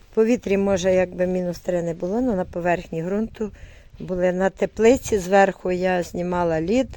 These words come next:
е, плівка була, е, льодом покрита. І агроволокно, яке я накривала баклажани, е, теж було покрите зверху, е, льодом.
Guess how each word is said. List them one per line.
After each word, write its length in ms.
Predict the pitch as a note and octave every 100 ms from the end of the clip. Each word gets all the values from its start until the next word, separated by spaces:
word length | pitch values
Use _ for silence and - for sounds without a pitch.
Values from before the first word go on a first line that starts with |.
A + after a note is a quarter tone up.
| - - - - - - - - - E3+ -
е, 220 | - G3
плівка 520 | F#3 G#3+ A3 F#3+ - F3+
була, 680 | F3+ F#3 F3+ F3 F3 E3 - - D#3 E3
е, 180 | - F#3
льодом 240 | F#3 E3 D#3+
покрита. 720 | E3+ - F3 D#3+ - - E3+ - _ _ - - -
І 140 | F#3+
агроволокно, 960 | - F#3+ F3+ F#3 F3+ F3+ F3+ A3 A#3+ D4 - -
яке 320 | F#3 - F#3
я 80 | F3+
накривала 520 | F3+ F3+ F3 F3 E3+
баклажани, 720 | E3+ D#3+ F3+ E3 E3+ D#3 E3 - _ _ _ _ _ _ _ -
е, 240 | - E3 D#3+ -
теж 340 | G#3+ G#3+ -
було 300 | F3+ F3 F3+ F#3+
покрите 680 | - - F#3 G3 G3 F#3+ - _ _ _ _ _ _ - - -
зверху, 880 | - E3 F3+ F3+ F3 - E3+ E3 E3 - _ _ - _ -
е, 120 | - - C#3+ -
льодом. 480 | F#3+ F3+ C#3+ D3+ D#3+